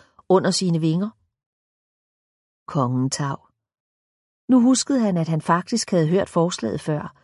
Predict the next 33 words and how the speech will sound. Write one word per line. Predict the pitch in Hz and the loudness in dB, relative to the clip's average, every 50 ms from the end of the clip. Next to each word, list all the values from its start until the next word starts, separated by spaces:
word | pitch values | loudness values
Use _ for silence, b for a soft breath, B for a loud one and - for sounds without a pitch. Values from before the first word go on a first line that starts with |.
| b b b b b - | b b b b b 2
men | 185 175 170 165 165 - - | 2 4 4 2 0 -2 -2
uden | 175 165 160 175 214 247 | -2 0 2 2 2 2
at | 285 247 - | 2 0 -2
tage | - 180 160 151 | -4 -4 -4 -2
det | 143 143 | -4 -4
højtideligt. | 139 139 143 135 - - - 180 - 220 214 220 214 - _ _ _ _ _ _ _ _ _ _ _ _ _ _ _ _ _ _ _ _ _ _ _ - | -4 -4 -4 -4 -6 -6 -8 -8 -6 -6 -6 -6 -8 -8 _ _ _ _ _ _ _ _ _ _ _ _ _ _ _ _ _ _ _ _ _ _ _ -4
"Da | 143 | -2
han | 135 131 135 | -2 0 0
ikke | 143 151 147 - | 0 0 0 0
sagde | - 156 151 165 | 0 2 2 2
noget," | 160 151 143 151 160 156 | 2 2 2 2 0 0
fortsatte | - 156 147 143 147 - - 151 143 147 | -2 -2 -2 -2 -2 -2 -4 -2 -4 -4
greven, | - - 151 143 135 135 135 151 151 156 - _ _ _ _ _ _ _ _ _ _ _ _ - | -4 -4 -4 -4 -4 -4 -4 -6 -6 -6 -10 _ _ _ _ _ _ _ _ _ _ _ _ 0
"jeg | 196 269 311 339 320 | 2 2 4 2 2
kom | - 269 254 | 0 0 0
tilbage | 220 - 220 - 180 165 170 196 | 0 0 0 2 4 4 4 2
fra | - - 190 | 0 0 -2
Sankt | - - 170 165 - | -2 0 -2 -2 -2
Petersborg | - 196 - - 180 - - 180 156 - | -2 -4 -4 -4 -8 -8 -6 -6 -4 -4
i | 147 | -4
går | - - 156 - - _ B B B B B B - | -4 -4 -4 -4 -4 _ B B B B B B -8
og | 165 | -2
fandt | - 196 170 - - | 0 0 0 2 0
det | 175 160 - | -2 0 2
rigtigst | 185 202 - - - 285 262 - - - - - - | 2 0 0 0 -2 -2 -2 -2 -4 -8 -12 -6 -4
at | 165 160 | -4 -2
informere | - 151 147 143 147 147 143 170 202 - 226 220 - - | 0 -2 -2 -2 0 2 2 2 2 2 2 0 2 4
udenrigsministeren | 196 208 240 254 247 247 233 - - 214 202 202 190 175 - - 156 143 - | 4 4 4 4 4 2 0 0 2 2 2 2 2 0 -2 -2 -4 -2 -2
om, | - 175 202 196 B B B B B B B - | -2 -2 -2 -2 B B B B B B B 0
at | 208 - | 2 4
der | 208 202 | 4 6
nu | 196 226 269 | 6 6 4
tales | 247 - - 180 165 165 175 196 190 - | 2 2 2 2 4 4 4 2 0 -2